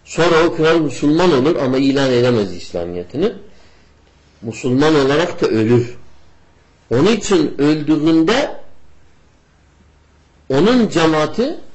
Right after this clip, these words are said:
namazını Hristiyan dinine göre kılarlar, defnederler. Ama Resulullah sallallahu aleyhi ve sellem o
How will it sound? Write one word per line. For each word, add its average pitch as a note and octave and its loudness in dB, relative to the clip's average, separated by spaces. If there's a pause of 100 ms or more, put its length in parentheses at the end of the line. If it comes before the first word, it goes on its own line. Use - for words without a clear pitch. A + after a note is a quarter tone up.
(360)
namazını D3 0 (640)
Hristiyan C3 -4
dinine A#2+ -2
göre B2 0 (1000)
kılarlar, A2 -2
defnederler. E2+ -6 (540)
Ama B2+ 0
Resulullah C3+ -2
sallallahu C#3+ -4
aleyhi C#3+ -2
ve - -14
sellem D#3 -2 (720)
o A#2+ -2